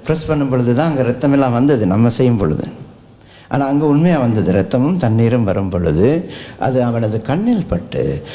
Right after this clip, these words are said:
அவன் பார்வை பெற்றதாக நாங்கள் வாசிக்கின்றோம். அதனால தான் புனித அருளப்பர், நீங்க போய் திருப்பி வாசிச்சு பாருங்க, அவரை ஈட்டியால் குத்தியவர்கள்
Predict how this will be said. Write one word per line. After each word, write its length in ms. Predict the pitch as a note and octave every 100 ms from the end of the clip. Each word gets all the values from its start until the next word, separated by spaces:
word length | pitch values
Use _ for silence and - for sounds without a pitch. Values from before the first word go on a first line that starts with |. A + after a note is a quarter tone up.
| - - -
அவன் 340 | A2+ A2+ A2+ A#2 A#2 - - -
பார்வை 540 | - D3 E3+ E3 C3+ G#2 E2 G#2+ - - - - - - -
பெற்றதாக 680 | F3+ F3+ - C#3 E2 E2+ - C3 A#3+ A4+ - - - - -
நாங்கள் 420 | A2 F2+ F#2 D#3
வாசிக்கின்றோம். 760 | B2 - - - - - - - _ _ _ - - -
அதனால 380 | - G#3 B3+ A#3
தான் 260 | G#3+ F3+ F3
புனித 260 | D3+ C#3+ C3+
அருளப்பர், 460 | C3 G3 G#3 F#3
நீங்க 220 | C#3+ C#3 C3+
போய் 280 | E3+ F#3+
திருப்பி 300 | F#3+ F#3 F#3
வாசிச்சு 360 | E3+ G3 G#3 - G#2+
பாருங்க, 340 | F2+ F2 E2+ F#2+ F#2+ - - - -
அவரை 460 | - F3 G3+ D#3 C3 B2+ - - -
ஈட்டியால் 680 | A#3+ A#3+ - B2+ A2 G#2 G#2 - - -
குத்தியவர்கள் 800 | A3+ - D#3+ A2+ G#2 G#2 G2